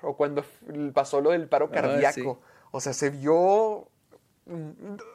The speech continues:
Speaker 1: bien le pudo pasar, o sea, bien puede ser cierto por la cantidad de estrés y miedo y terror de ir a la cárcel a lo mejor, pero aún así se ve ridículo, se ve muy, muy falso, muy... Ah,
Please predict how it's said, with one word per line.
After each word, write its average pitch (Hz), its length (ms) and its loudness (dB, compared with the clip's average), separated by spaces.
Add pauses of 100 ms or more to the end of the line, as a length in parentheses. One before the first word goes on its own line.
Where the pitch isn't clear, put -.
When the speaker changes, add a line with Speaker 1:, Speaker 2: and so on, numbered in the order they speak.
(100)
Speaker 1:
bien 233 240 4
le 349 80 4
pudo 302 340 4
pasar, 208 380 2
o 160 60 2
sea, 165 120 2
bien 170 300 -2
puede 220 180 2
ser 214 160 -2
cierto 214 420 -2
por 143 220 0
la 139 100 4
cantidad 139 360 0
de 170 80 -2
estrés 175 320 -4
y 180 160 -6
miedo 151 400 -4
y 190 40 -6
terror 139 380 -2
de 160 160 -2
ir 151 140 0
a 170 40 4
la 147 180 0
cárcel 147 280 -6
a 143 60 -4
lo 113 100 -10
mejor, 190 320 0 (400)
pero 123 200 2
aún 135 140 0
así 160 200 -4
se 170 160 -2
ve 160 100 2
ridículo, 156 640 -6
se 113 160 -8
ve 120 200 -6
muy, 147 680 -4
muy 139 580 -10 (440)
falso, 165 960 -4
muy... 131 480 -10 (640)
Ah, - 260 -12